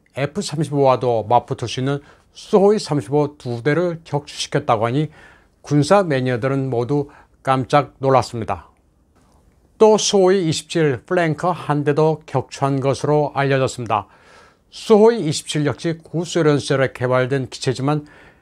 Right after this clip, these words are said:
미그 이십구보다는 삼 년 늦게 취역한 기종으로 성능이 미그 이십구보다는 훨씬 우월합니다. 그리고 러시아 공군의 같은 기종 미그 이십구 한 대도 격추했다고 알려졌습니다.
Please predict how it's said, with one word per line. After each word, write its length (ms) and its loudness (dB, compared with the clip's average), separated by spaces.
미그 340 2
이십구보다는 720 0
삼 400 -2
년 240 0
늦게 400 -4
취역한 600 -2
기종으로 500 0
성능이 600 0
미그 280 0
이십구보다는 760 -2
훨씬 340 0
우월합니다. 680 0
그리고 420 6
러시아 500 4
공군의 540 -2
같은 380 -6
기종 480 -2
미그 300 2
이십구 420 -4
한 260 -4
대도 400 0
격추했다고 840 -4
알려졌습니다. 720 -4